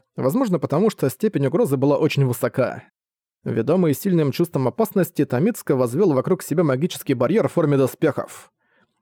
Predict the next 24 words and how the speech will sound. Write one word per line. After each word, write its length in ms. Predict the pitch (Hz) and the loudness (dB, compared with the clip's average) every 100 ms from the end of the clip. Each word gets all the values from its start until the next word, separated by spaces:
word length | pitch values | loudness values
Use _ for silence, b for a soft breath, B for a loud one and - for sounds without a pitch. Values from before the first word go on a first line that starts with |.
| _ | _
Томицка 440 | - 117 156 - 139 | -6 -2 -2 0 -2
мог 200 | 139 127 | 0 -4
активировать 540 | - 123 139 139 131 | -2 0 2 2 0
магию 280 | 131 131 131 | 0 0 0
только 260 | 135 131 | 0 0
на 120 | 131 123 | 0 0
объектах 480 | 117 147 - 131 | 2 -2 0 0
или 140 | 139 127 | 2 0
в 80 | 113 | 0
зонах 280 | 147 135 | 0 -2
с 60 | - | -4
прямым 320 | 127 131 143 | -4 0 0
физическим 460 | - 127 127 - 120 | -2 -4 -4 -4 -4
контактом, 640 | 113 107 185 - 151 139 - _ _ _ | -4 -2 -2 0 0 0 -4 _ _ _
однако 380 | - 123 190 226 | -2 0 0 2
на 80 | 180 | 0
расстоянии 440 | 160 - 180 180 | 0 2 2 4
в 100 | 147 | 2
ноль 200 | 135 160 | 2 2
метров 420 | 131 220 202 160 - | 4 2 2 0 0
в 60 | |
состоянии 460 | - 120 156 175 143 | -4 0 2 2 2
прямого 360 | - 147 139 | 0 2 2
контакта 680 | 127 120 113 127 - 147 127 | 0 -4 -2 -2 2 2 2